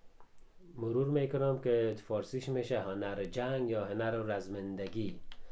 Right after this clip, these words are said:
جنرال به نام سنزو از چین در قرن، تقریباً در قرن پنجم قبل از میلاد نوشته کرده و گزینه ای را انتخاب کرده همیش که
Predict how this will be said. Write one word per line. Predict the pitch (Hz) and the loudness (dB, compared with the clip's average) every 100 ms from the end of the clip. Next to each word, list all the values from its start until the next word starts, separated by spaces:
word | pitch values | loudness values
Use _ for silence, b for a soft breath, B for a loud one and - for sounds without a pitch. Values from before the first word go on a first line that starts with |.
| B B | B B
جنرال | 113 135 151 147 151 147 143 | -2 2 4 6 6 6 4
به | 127 123 | 4 4
نام | 123 120 120 | 4 4 4
سنزو | 117 - 101 101 98 131 135 131 135 - - | 2 0 0 -2 -2 2 2 2 0 -4 -6
از | 104 - | -6 -6
چین | - 131 131 131 127 - - - - - 139 | -4 2 4 4 2 -4 -16 -18 -20 -20 -8
در | 113 107 101 - | -4 -2 -4 0
قرن، | 127 113 113 | 2 2 2
تقریباً | 113 117 - 156 151 | 2 2 6 6 6
در | 123 107 | 6 4
قرن | 107 127 120 113 | 4 4 4 4
پنجم | 110 107 120 127 - | 2 0 0 -2 4
قبل | 147 120 107 | 4 6 2
از | 95 | 2
میلاد | 95 98 113 95 92 | -2 0 2 0 -2
نوشته | 85 90 87 - 127 | -6 -4 -6 -4 -2
کرده | 123 98 98 110 - - - - - - - - - b b b b b b | 0 0 -2 -6 -10 -18 -18 -16 -18 -14 -14 -12 -12 b b b b b b
و | 131 | 2
گزینه | 135 143 135 160 | 4 4 8 12
ای | 190 180 | 12 12
را | 165 151 | 12 10
انتخاب | 131 127 - 165 165 | 6 2 6 6 8
کرده | 147 139 | 6 6
همیش | 123 123 127 151 151 139 | 6 6 6 8 6 4
که | - 127 127 127 | 2 4 6 6